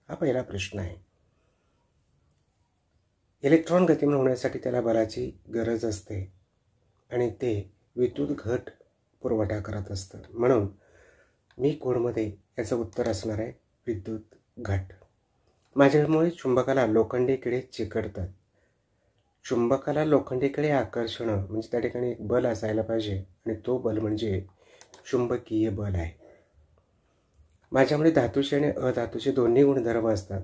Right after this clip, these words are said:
धातू आणि अधातू दोघांचे गुणधर्म असणारा जो काही पदार्थ आहे तो म्हणजेच धातू सदृश्य,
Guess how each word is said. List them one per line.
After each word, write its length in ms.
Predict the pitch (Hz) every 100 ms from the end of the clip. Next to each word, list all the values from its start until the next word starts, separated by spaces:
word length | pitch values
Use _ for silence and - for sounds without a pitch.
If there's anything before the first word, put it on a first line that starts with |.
| -
धातू 300 | 113 113 147
आणि 140 | 160
अधातू 320 | 151 131 127 139
दोघांचे 440 | 120 107 120 139
गुणधर्म 480 | 143 135 113 117 131
असणारा 640 | - 98 107 107 104 92 95 _ _ _ _ _ _ _ -
जो 80 | 117
काही 220 | 123 143
पदार्थ 440 | - 120 113 104
आहे 420 | 110 98 110 - _ _ _ _ _ _ _ _ _ _ _ _ -
तो 100 | 110
म्हणजेच 520 | 107 101 139 - - _ -
धातू 440 | 101 95 107 120 -
सदृश्य, 680 | - 123 95 95 90 - -